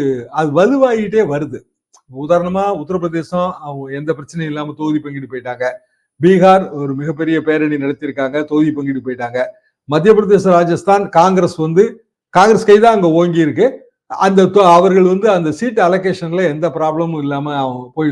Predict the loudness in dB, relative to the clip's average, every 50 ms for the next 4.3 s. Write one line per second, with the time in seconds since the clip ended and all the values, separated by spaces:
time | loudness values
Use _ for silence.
0 | -4 -4 -2 -2 -2 0 0 0 0 0 0 -4 -2 -2 -4 -4 -4 -6 -12 -14
1 | -16 _ _ _ _ _ _ _ _ -6 0 2 4 4 4 2 0 2 2 2
2 | 2 4 2 0 0 0 0 -2 0 -2 -2 -2 0 -2 -2 -2 -2 -4 -6 -6
3 | -4 _ 2 4 6 6 6 6 6 6 4 0 0 0 0 -2 -2 -2 -2 0
4 | 0 -2 -2 -4 -8